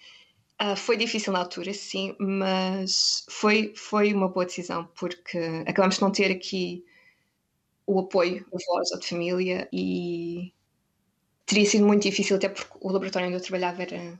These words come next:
era bastante longe de casa. Ficava, eu moro na parte mais norte de Dublin e ficava exatamente na parte sul. Era muito longe. Para ter que vir a casa, se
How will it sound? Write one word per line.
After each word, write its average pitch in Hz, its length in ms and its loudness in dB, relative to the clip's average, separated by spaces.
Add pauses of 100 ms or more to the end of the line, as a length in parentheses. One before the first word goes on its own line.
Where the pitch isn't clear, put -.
(160)
era 180 120 -4
bastante 185 360 -4
longe 175 200 -4
de - 60 -14
casa. 175 280 -4
Ficava, 170 600 -4 (100)
eu 180 200 -2 (220)
moro 196 280 0
na 190 100 -4
parte 190 420 -4
mais 180 420 -2
norte 220 300 2
de 254 80 2
Dublin 240 400 2
e 190 100 -4
ficava 190 300 -6
exatamente 185 460 -6
na 190 80 -4
parte 185 260 -2
sul. 180 320 -4 (960)
Era 185 180 4
muito 190 380 4
longe. - 560 -2
Para 165 180 4
ter - 140 -2
que - 100 -8
vir 202 180 2
a - 60 -6
casa, 190 760 0
se - 320 -10